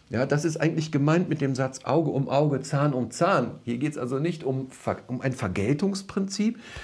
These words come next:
sondern hier geht es um ein Erstattungsprinzip, und zwar im Sinne der Verhältnismäßigkeit. Ähnliches sehen wir auch im Neuen Testament, etwa bei Zachäus, der dann sagt, nachdem er den Herrn getroffen hat, ähm,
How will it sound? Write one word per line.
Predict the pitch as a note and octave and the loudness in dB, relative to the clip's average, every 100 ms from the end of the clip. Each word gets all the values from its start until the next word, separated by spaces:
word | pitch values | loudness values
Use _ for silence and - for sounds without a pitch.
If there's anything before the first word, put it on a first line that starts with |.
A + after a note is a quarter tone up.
| - - - | -16 -20 -16
sondern | - B2+ D#3 | -2 2 2
hier | D3+ D#3+ | 2 0
geht | F#3+ | 0
es | F#3+ F#3 | -2 -2
um | E3+ E3 | -2 -2
ein | D#3+ E3+ | -2 -2
Erstattungsprinzip, | E3 D#3 - G3 A#3 F3 C3 - - E2 D#2+ - F2 F2 | -2 -6 -4 -4 0 0 0 -2 -8 -8 -8 -4 -4 -4
und | B2 A#2+ | -4 -6
zwar | - C#3+ D3+ - - - | 0 2 2 -2 -12 -4
im | A#2+ A2+ | -2 2
Sinne | D#3 F3 | 2 2
der | D#3 C#3+ | 2 0
Verhältnismäßigkeit. | C3+ C#3+ G#3 G#3 A2 - D#2 C#2+ - - - - - - _ _ _ - - - - - | 0 2 2 0 -4 -4 -6 -6 -8 -14 -14 -16 -16 -20 _ _ _ -20 -20 -18 -20 2
Ähnliches | D3 F3+ F#3 F3 - | 4 4 0 -2 0
sehen | F3+ F3+ | 2 2
wir | D#3+ | 0
auch | D3 | 2
im | D3 | 4
Neuen | D#3+ D#3+ D#3+ | 4 4 2
Testament, | D#3+ - C#3+ D#3 F#3+ - | 0 0 0 2 2 0
etwa | - C3+ | 0 2
bei | B2 A#2+ | 2 0
Zachäus, | - A#2+ - G3+ A#3+ F#2+ - - - _ _ _ _ _ - | -2 -6 0 2 4 2 -2 -10 -14 _ _ _ _ _ -4
der | A#2 | 2
dann | B2 B2 A#2 | 2 2 0
sagt, | A#2+ F3 D3+ | 2 2 2
nachdem | - C#3 C3 | -4 -2 -2
er | |
den | B2 B2 A#2 - - - _ _ | 0 0 -2 -8 -20 -20 _ _
Herrn | - A2 D3 | -4 0 0
getroffen | C#3+ - D#3 F#3 F#3+ | -2 0 0 2 0
hat, | A3+ A3+ - - - - - | 0 -4 -12 -16 -16 -18 0
ähm, | D#3 D#3 D3 C#3 - | 4 6 4 2 -2